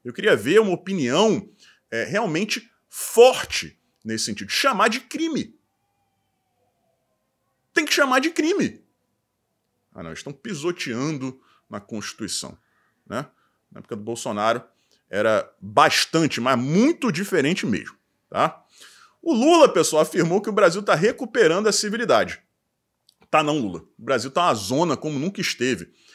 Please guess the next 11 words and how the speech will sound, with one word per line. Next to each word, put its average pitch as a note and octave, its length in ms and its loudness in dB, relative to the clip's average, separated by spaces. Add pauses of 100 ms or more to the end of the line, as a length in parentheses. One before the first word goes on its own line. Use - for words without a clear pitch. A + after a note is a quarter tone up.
(280)
Ontem G#3+ 300 -4
eu A3 60 0
postei F#3+ 340 0
no F#3 60 -6
meu F3+ 140 -2
Twitter. A2+ 520 -10 (360)
É, G2+ 360 -2
eu A2+ 80 -6
tive D3+ 220 -12
que F3 80 -2
atrasar F3 720 2